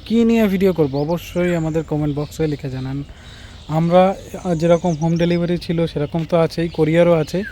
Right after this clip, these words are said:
আর যারা নার্সারিতে একান্তই আসতে পারছেন না, তাদের জন্যে আমরা হোম ডেলিভারির সাথে সাথে ভিডিও কলও অ্যারেঞ্জ করে দিচ্ছি এখন সকালবেলা। তো আপনারা ভিডিও কল করুন আমাদেরকে, আর সকালবেলা আগে একটু ফোন করে জেনে নিন ফাঁকা আছে কি না, তারপরে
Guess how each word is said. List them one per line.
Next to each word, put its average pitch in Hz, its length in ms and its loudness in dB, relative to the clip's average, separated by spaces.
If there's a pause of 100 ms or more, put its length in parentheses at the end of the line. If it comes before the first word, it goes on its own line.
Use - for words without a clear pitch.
(560)
আর 175 80 -2
যারা 170 280 6
নার্সারিতে 185 640 2
একান্তই 190 440 0
আসতে 180 280 -2
পারছেন 190 400 0
না, 147 220 0
তাদের 160 260 -2
জন্যে 170 380 0 (460)
আমরা 165 380 6
হোম 165 240 2
ডেলিভারির 175 460 2
সাথে 180 300 -2
সাথে 185 280 0
ভিডিও 160 300 0
কলও 180 220 2
অ্যারেঞ্জ 170 280 2
করে 165 240 0
দিচ্ছি 165 300 -4
এখন 180 360 -2
সকালবেলা। 147 480 -2 (640)
তো 156 80 0
আপনারা 165 340 6
ভিডিও 165 340 6
কল 180 220 6
করুন 190 400 2
আমাদেরকে, 175 580 2 (840)
আর 165 80 -4
সকালবেলা 170 540 4
আগে 165 160 2
একটু 175 180 -4
ফোন 180 260 2
করে 185 180 0
জেনে 170 240 2
নিন 185 160 2
ফাঁকা 165 280 -2
আছে 160 200 -2
কি 151 100 -2
না, 160 140 -4 (460)
তারপরে 175 560 2